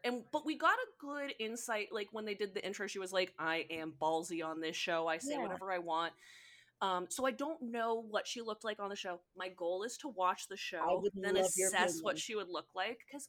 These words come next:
Speaker 1: I'm so curious, and I don't wanna rewatch Celebrity
Speaker 2: So
Speaker 1: Apprentice,
Speaker 2: you
Speaker 1: but I
Speaker 2: would
Speaker 1: would like
Speaker 2: get,
Speaker 1: to rewatch to
Speaker 2: no, I
Speaker 1: see
Speaker 2: was
Speaker 1: the,
Speaker 2: going
Speaker 1: the
Speaker 2: to
Speaker 1: timeline.
Speaker 2: suggest that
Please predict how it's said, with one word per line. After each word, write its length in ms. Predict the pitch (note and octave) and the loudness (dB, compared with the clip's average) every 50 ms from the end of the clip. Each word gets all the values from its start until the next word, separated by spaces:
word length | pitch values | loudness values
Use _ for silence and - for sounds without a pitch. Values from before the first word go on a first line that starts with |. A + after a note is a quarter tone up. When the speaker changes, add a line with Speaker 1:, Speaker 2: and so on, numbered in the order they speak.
| - - | -12 -10
Speaker 1:
I'm 260 | C4 D4 D#4+ E4+ F4 | -6 -4 -4 -4 -4
so 540 | - - - - - D4+ D#4 F4 G4+ A4+ A#4 - | -6 -6 -6 -2 2 2 2 2 2 0 -4 -6
curious, 540 | - - F4 G4 G#4 A#4 A4+ G4 D4+ - - | -8 -8 -6 -4 -4 -2 -2 -2 -4 -4 -6
and 100 | A#3+ A#3+ | -6 -6
I 80 | A#3+ B3 B3 | -4 -4 -4
don't 220 | A3+ A3+ F#3 - - | -6 -8 -10 -10 -10
wanna 160 | D#3+ D3 C#3 | -8 -8 -6
rewatch 440 | D3+ D#3+ D#3+ D#3+ E3 - - - - | -6 -8 -8 -8 -6 -6 -6 -6 -6
Celebrity 440 | - - - F#3 - - G#2+ - - - | -8 -10 -10 -12 -14 -14 -18 -20 -20 -20
Speaker 2:
So 80 | - | -16
Speaker 1:
Apprentice, 360 | - - - - A3 A3 G#3+ | -14 -12 4 6 6 6 6
Speaker 2:
you 100 | A#3 C4 | 4 2
Speaker 1:
but 60 | C#4 C4+ | 2 4
I 20 | |
Speaker 2:
would 140 | C#4 C4+ - | 2 2 2
Speaker 1:
would 60 | C#4 | 6
like 120 | C#4 C4+ | 8 8
Speaker 2:
get, 100 | C4 C4+ | 8 8
Speaker 1:
to 60 | C#4 D#4+ | 4 2
rewatch 560 | C#4 C4 B3+ A#3+ A3+ A#3+ A#3+ A#3 G#3+ - - - | 0 -2 -2 0 4 6 6 6 6 2 -4 -4
to 80 | - - - G3+ G#3+ | -4 -2 0 4 6
Speaker 2:
no, 140 | B3 B3+ A#3+ | 8 10 10
I 160 | G#3+ G#3 A3+ | 10 10 8
Speaker 1:
see 40 | A3+ | 8
Speaker 2:
was 100 | B3+ B3 | 6 4
Speaker 1:
the, 60 | - - A#3 | 4 8 10
Speaker 2:
going 240 | B3+ C4+ D#4 F4+ F4+ | 10 10 10 6 0
Speaker 1:
the 100 | G#4+ - | 0 0
Speaker 2:
to 80 | F4 E4 - - - C4+ B3+ | 2 0 0 0 0 0 0
Speaker 1:
timeline. 520 | G#3+ A3 A#3 B3+ D#4 F#4 F#4 D4+ F#3 G#3+ F#3+ F3 F3 G#3 D#4+ | 2 0 0 0 0 0 -2 -2 0 2 2 4 4 4 2
Speaker 2:
suggest 220 | - G#3 - - - _ - _ _ _ | 0 -4 -8 -12 -12 _ -20 _ _ _
that 480 | - G3 F3+ F#3+ F#3+ F3+ F3+ E3+ D#3 | -14 -4 2 6 6 8 8 6 4